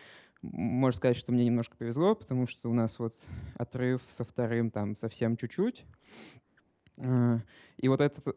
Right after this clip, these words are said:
э, отрыв, по сути, от первого до третьего места, это вот то, что дал мне стакинг как раз-таки. Лучшая модель у меня была там в районе вот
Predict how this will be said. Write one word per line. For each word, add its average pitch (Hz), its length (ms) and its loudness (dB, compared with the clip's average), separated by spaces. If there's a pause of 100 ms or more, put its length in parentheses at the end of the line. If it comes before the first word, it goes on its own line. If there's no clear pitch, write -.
(120)
э, 123 220 2
отрыв, 139 520 -2
по 127 120 -4
сути, 131 540 -2
от 113 260 -6
первого 127 480 2
до 117 160 0
третьего 156 440 0
места, 113 500 -2 (420)
это 123 400 -2
вот 117 320 -2
то, 120 140 -2
что - 280 -6
дал 104 220 2
мне 107 320 -2
стакинг 107 480 -10
как - 180 -20
раз-таки. - 480 -18 (1500)
Лучшая 123 300 0
модель 110 240 2
у 107 40 0
меня 110 160 0
была 107 220 0
там 101 200 -6
в - 40 -10
районе 104 280 -4
вот 104 160 -8